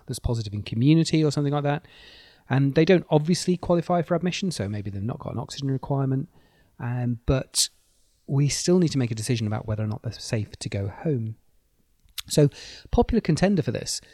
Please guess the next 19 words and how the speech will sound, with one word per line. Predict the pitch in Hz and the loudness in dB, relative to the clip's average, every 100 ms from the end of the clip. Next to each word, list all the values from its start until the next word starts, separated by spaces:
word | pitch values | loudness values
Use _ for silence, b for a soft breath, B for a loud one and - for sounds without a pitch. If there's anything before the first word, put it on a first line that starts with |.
| B - | B -4
has | 131 - | -4 -2
been | 143 131 127 127 131 - | 0 2 2 2 0 0
the | 131 | 0
idea | 127 127 123 123 | 0 0 0 -2
of | 120 123 120 - | 0 0 0 2
putting | 160 123 | 2 4
a | 120 113 | 2 0
sats | - - - | -2 -4 -2
probe | 117 107 | -2 -2
on | 101 | -2
somebody, | 113 107 107 107 - | -4 -4 -2 -4 -4
exercising | 156 - 139 139 131 123 127 | -8 -4 -2 2 2 2 0
them | 123 117 | 0 0
or | 98 107 | -2 2
walking | 135 - 127 | 2 4 2
them | 123 | 0
up | - | 0
and | 117 | -2
down, | 120 120 120 120 113 101 | -2 -2 -4 -4 -4 -6